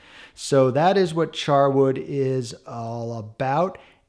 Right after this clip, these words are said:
and it will be available everywhere online, bookstores that decide to order it.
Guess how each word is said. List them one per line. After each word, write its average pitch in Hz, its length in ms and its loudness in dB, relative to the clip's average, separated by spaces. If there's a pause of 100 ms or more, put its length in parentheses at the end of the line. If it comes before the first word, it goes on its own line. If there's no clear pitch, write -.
and 139 800 -4
it 131 80 -10
will 120 200 -6
be 127 140 -8
available 120 560 -8
everywhere 120 480 -8
online, 117 880 -8
bookstores 117 1300 -10 (520)
that - 180 -16
decide 104 380 -12
to 104 80 -12
order 113 340 -6
it. 117 180 -10